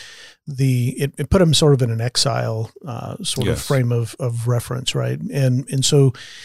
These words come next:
Speaker 1: this
Speaker 2: Well, I wish it had put us into an exile frame of reference, honestly. I mean, c-, we can still see the, the legacy of the, of the Jesuits in, you know,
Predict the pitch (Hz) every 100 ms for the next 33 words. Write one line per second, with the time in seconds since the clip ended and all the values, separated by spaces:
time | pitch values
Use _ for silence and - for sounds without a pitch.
0 | - _ - 131 165 175 - 127 139 143
1 | 123 101 151 - 98 143 71 - 85 71
2 | - 80 85 76 76 73 73 71 - 80
3 | 71 - 76 73 73 71 58 78 78 73
4 | 67 - - - - - 98 85 117 120
5 | 117 104 - 110 - 90 82 80 104 82
6 | 85 80 - 76 69 73 73 71 73 80
7 | 80 73 - 78 69 67 - 67